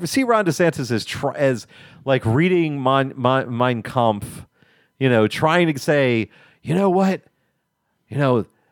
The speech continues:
yeah, this is exactly what happened in the nineteen thirties. The other guy got vilified and, and, and thrown away, and now I can step forward,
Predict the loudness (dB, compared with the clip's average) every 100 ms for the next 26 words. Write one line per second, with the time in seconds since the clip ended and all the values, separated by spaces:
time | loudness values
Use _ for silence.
0 | _ -8 -2 0 2 2 0 -2 0 -2
1 | -2 -2 0 0 0 0 0 0 0 0
2 | 0 0 0 0 0 0 2 0 0 0
3 | 2 4 2 0 -2 0 0 0 0 0
4 | 0 2 0 0 -6 -18 -6 -2 0 0
5 | 2 2 4 4 2 0 -2 -4 -2 -4
6 | -6 -4 0 2 2 2 2 2 2 0
7 | -2 0 0 0 0 -4 -2 -2 -4 -4
8 | -2 0 2 4 2 2